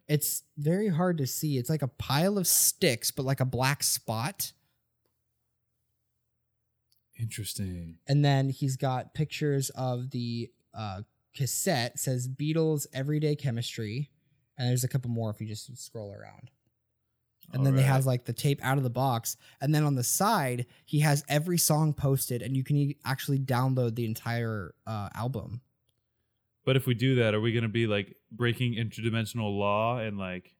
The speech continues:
Speaker 1: Well, I mean, these aren't real Beatles songs. And I mean,
Speaker 2: I mean,
Speaker 1: I
Speaker 2: I don't
Speaker 1: would,
Speaker 2: know. Are
Speaker 1: I don't
Speaker 2: they?
Speaker 1: know enough about the Beatles to know, like,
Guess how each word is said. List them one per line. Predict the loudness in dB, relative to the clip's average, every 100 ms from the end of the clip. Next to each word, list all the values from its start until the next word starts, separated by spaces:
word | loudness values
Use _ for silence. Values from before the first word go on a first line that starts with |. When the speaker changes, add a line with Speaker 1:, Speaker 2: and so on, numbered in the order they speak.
| _ _ _ _ _ _ _ _ -6
Speaker 1:
Well, | 2
I | 6
mean, | 8
these | 8 6
aren't | 4 4 6
real | 10 10
Beatles | 8 6 4 2
songs. | 0 -2 -6 -8 -6 -6 -8 _ _ _ _ -12 4
And | 6
I |
mean, | 8 8 4 0
Speaker 2:
I |
mean, | 4 6 8
Speaker 1:
I |
Speaker 2:
I | 8
don't | 8 8
Speaker 1:
would, |
Speaker 2:
know. | 6 6
Are | 6
Speaker 1:
I | 8
don't | 10 12
Speaker 2:
they? |
Speaker 1:
know | 12 10
enough | 10 8 6
about | 4 2 2
the | -2
Beatles | -2 0 2 2 2 0
to | 2 2
know, | 4 2 2 2 0 -2 -4
like, | -6 -6